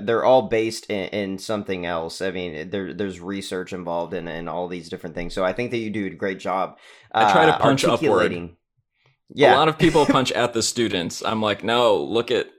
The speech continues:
Speaker 2: the guy who's
Speaker 1: Look up.
Speaker 2: like, the head of the v-, United Nations version for fraternities. He's the one who's setting some of these policies," right? So I think a lot of it is just redirecting attention to the root,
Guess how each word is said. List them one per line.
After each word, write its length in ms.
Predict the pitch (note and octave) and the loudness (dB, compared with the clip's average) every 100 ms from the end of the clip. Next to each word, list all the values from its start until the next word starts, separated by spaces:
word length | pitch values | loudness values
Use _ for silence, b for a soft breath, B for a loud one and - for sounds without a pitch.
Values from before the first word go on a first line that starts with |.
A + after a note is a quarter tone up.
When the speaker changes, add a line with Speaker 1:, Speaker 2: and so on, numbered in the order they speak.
| _ _ _ _ _ _ _ _ - | _ _ _ _ _ _ _ _ -6
Speaker 2:
the 80 | A2 | -2
guy 360 | G#2+ G#2 G2+ G#2+ | 0 2 2 2
who's 180 | G#2+ | 0
Speaker 1:
Look 140 | A2 G#2+ | 0 4
up. 120 | A2 | 4
Speaker 2:
like, 300 | F#2 - - _ - | 4 -2 -16 _ -4
the 140 | G#2 | -2
head 200 | A2 G#2+ | 0 0
of 140 | G#2+ | 0
the 120 | G2 G2+ | -4 -6
v-, 220 | - - _ - | -10 -20 _ -16
United 640 | A2+ G2 A2 G#2+ G#2+ G#2+ | -12 -4 -2 0 2 0
Nations 460 | G#2 G#2 G#2 G2 F#2+ | 0 -2 -2 -4 -4
version 440 | G2 G2 F#2 G2 | -2 -2 -2 -6
for 160 | A2 F#2+ | -4 -4
fraternities. 760 | - F#2 A2 G#2 F2 C2 - - | -4 -4 -2 -2 -4 -6 -8 -8
He's 320 | A2+ B2 A2 | -6 -6 -8
the 100 | - | -6
one 200 | D2+ G#2+ | -6 -6
who's 140 | F#2 | -6
setting 300 | - F#2+ F2 | -4 -4 -6
some 160 | - - | -10 -10
of 80 | E2 | -10
these 140 | - | -10
policies," 400 | - - - - | -10 -10 -12 -6
right? 260 | G#2 F#2 - | -4 -4 -2
So 180 | A2+ | 0
I 40 | A2 | 0
think 380 | C#3+ B2 - _ b b b b b | 0 -4 -8 _ b b b b b
a 80 | B2+ | 2
lot 200 | B2+ C3 | 4 4
of 60 | B2+ | 2
it 40 | |
is 100 | G#2+ | 2
just 180 | A2 G#2+ | -2 -4
redirecting 680 | A2 G#2+ G#2 F#2+ F#2+ E2 | -4 -2 0 -2 -2 -8
attention 480 | F#2 - F#2 F#2 D#2 | -8 -8 -8 -8 -10
to 380 | F#2 F#2 F#2+ G2 - b b b _ _ | -6 -6 -4 -8 -12 b b b _ _
the 160 | - G#2 | -6 -4
root, 320 | G2+ A2 G2+ | -2 -2 -2